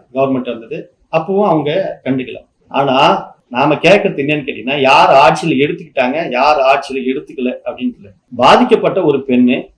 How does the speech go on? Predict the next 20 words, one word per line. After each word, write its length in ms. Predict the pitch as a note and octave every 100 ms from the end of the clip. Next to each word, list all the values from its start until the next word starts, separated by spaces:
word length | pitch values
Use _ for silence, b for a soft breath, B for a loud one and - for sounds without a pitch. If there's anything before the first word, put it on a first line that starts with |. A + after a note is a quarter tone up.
| -
ஒரு 180 | C3 E3+
புகார் 400 | C3 E3 G3 D#3
கொடுக்குறாங்க. 420 | B2 A2 G#2+ - _ _ _ _
அந்த 280 | - E3 D#3
புகார் 380 | D#3+ F3+ A#3 G#3+
மீது 180 | G3 G#3
நீண்ட 300 | F#3 B3 A#3
நாள் 200 | G#3 A3
கழிச்சு 240 | G3+ G3+
கூட 200 | G3 A#3
ஒருத்தர் 140 | G#3 F#3+
நடவடிக்கை 440 | F#3 G#3+ G3+ F#3
எடுப்பாங்க. 420 | E3 D#3+ G3+ A3+ - -
அது 200 | D3 G#3+
என்ன 160 | A#3+
இருக்கு? 460 | A3 F3+ C4 - - _ _
புகார் 500 | D#3+ F#3+ C4 C4+ C4
குற்றச்சாட்டு 840 | - G3 - C#4+ C#4+ A#3+ A#3 A#3 A#3+
உண்மையா 340 | G3+ G3+ G#3+
இல்லையா? 540 | G3 E3 C#3 - -